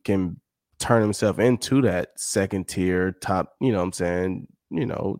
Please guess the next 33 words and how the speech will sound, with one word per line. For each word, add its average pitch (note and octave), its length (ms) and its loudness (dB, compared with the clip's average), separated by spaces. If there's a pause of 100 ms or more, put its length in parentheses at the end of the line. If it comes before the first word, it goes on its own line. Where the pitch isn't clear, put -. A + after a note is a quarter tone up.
(120)
teetering G2 460 0 (560)
on, F#2 720 0
you A2 100 2
know, C#2+ 140 -4
being F2+ 340 -2
in F2+ 100 0
one F2+ 120 0
of F2 60 -2
those F2 180 -4
top F2 220 -2
tier E2+ 160 -4
guys. E2+ 520 -2 (500)
Um, G#2 640 -8 (640)
but F#2+ 160 -2
like F2+ 160 -4
I F2+ 40 -6
said, F2+ 260 -6
with E2+ 140 -8
the D2+ 80 -10
money F#2 320 -2
that E2+ 220 -6
you E2+ 60 -14
gave E2+ 300 -4
him, E2 240 -12 (220)
you, F2 200 -10
you, E2 160 -10
you - 160 -12
kinda F#2 280 -2
know F2 160 0
what F2 160 -2
they D#2+ 160 -4
expect, - 800 -4 (1120)
eh, E2 140 -2